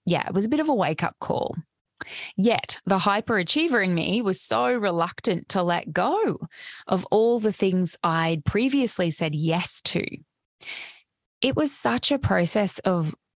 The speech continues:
loving accountability on my part to lean into my grief and the knowing that lived there,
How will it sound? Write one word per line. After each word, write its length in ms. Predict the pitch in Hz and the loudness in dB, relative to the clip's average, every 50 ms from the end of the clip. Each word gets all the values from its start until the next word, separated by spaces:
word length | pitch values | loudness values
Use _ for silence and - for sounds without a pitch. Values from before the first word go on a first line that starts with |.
| _ - | _ -4
loving 720 | - 170 165 170 170 170 170 165 185 185 185 185 190 - - _ _ _ - | -2 0 2 2 2 2 2 2 2 2 2 2 0 0 -4 _ _ _ -4
accountability 920 | 180 170 - - - 180 170 165 170 - 180 - 175 170 170 180 180 180 | -4 -4 -2 -2 0 0 2 2 0 0 0 -2 0 0 0 0 2 2
on 100 | 180 175 | 2 2
my 180 | 170 170 170 165 | 2 2 0 0
part 440 | - - - - 165 196 269 320 - - | -2 -4 -2 -2 -2 -2 -2 -4 -6 -4
to 140 | - - 202 | -2 0 0
lean 540 | 190 180 175 175 175 175 175 175 180 190 - - | 2 2 2 2 2 4 4 2 2 0 -2 -2
into 440 | 185 175 175 180 185 190 - - 202 | -2 0 2 2 2 0 0 0 0
my 240 | 196 190 180 180 165 | 0 2 2 0 0
grief 540 | - 170 160 175 220 277 330 - - - - - | 0 0 0 0 0 -2 -4 -6 -10 -16 -8 -4
and 400 | - 175 170 170 165 165 165 160 151 - | 0 0 2 2 4 4 2 2 2 2
the 100 | 170 170 | 2 2
knowing 720 | 165 165 165 165 160 160 180 180 175 - - - 180 175 - _ _ _ _ _ _ _ | 2 4 2 2 2 0 0 -2 -2 -4 -4 -4 -4 -4 -6 _ _ _ _ _ _ _
that 200 | - - - - | -2 -2 0 0
lived 280 | 165 165 151 - - - | 0 -2 -2 -2 -2 0
there, 380 | - - - - 165 180 - | 0 0 2 0 0 -2 -4